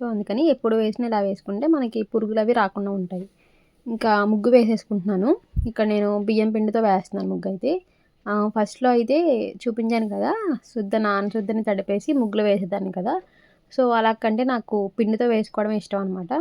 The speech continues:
అలా వేసుకుంటే ఇంకా పర్మనెంట్‌గా ఇంకా వేయక్కర్లేదు. మనం క్లీన్ చేసుకునే వరకు అవి అలాగే ఉంటాయి, మనం చెరిపినా జరగవు. తడిగుడ్డ పెట్టి తుడిచినా కొంచెం ప్రెస్ చేస్తూ తుడిస్తేనే అవి చెరుగుతాయి. So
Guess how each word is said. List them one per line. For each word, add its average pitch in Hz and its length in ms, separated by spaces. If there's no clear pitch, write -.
అలా 240 220
వేసుకుంటే 247 540
ఇంకా 220 420
పర్మనెంట్‌గా 226 540
ఇంకా 233 200
వేయక్కర్లేదు. 208 720
మనం 214 460
క్లీన్ 240 260
చేసుకునే 233 280
వరకు 233 180
అవి 233 140
అలాగే 202 300
ఉంటాయి, 202 360
మనం 240 220
చెరిపినా 214 440
జరగవు. 196 320
తడిగుడ్డ 240 380
పెట్టి 262 160
తుడిచినా 247 420
కొంచెం 262 220
ప్రెస్ 220 360
చేస్తూ 247 220
తుడిస్తేనే 247 500
అవి 285 140
చెరుగుతాయి. 202 560
So - 140